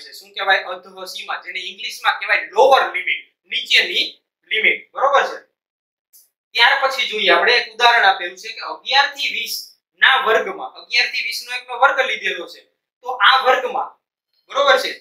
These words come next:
એમાં અધઃ સીમા કેટલી થશે?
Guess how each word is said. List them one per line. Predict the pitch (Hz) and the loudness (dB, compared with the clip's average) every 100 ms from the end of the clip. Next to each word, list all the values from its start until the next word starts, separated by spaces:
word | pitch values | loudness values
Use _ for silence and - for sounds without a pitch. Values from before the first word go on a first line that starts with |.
| _ _ _ _ _ - | _ _ _ _ _ -2
એમાં | 262 262 - - | 2 6 4 2
અધઃ | 175 226 233 269 277 | -4 0 4 2 2
સીમા | 294 294 | 2 4
કેટલી | 302 294 - | 4 0 -6
થશે? | 226 208 | -8 -6